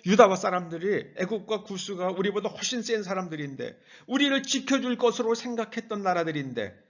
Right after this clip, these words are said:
그런데 그 나라가 이렇게 날아가? 야, 그럼 우리는 어떻게 해야 되지?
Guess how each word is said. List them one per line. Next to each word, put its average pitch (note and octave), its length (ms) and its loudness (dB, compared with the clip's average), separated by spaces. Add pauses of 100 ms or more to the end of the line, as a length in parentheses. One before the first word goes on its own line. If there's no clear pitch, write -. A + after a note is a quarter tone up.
(200)
그런데 B3+ 280 -2
그 B3+ 120 -2
나라가 A#3 580 2 (240)
이렇게 C4 280 0
날아가? A#3 500 4 (840)
야, G#3 420 2
그럼 A#3 220 -2
우리는 A3+ 160 0
어떻게 G#3 240 -2
해야 A3 80 2
되지? A3 400 -2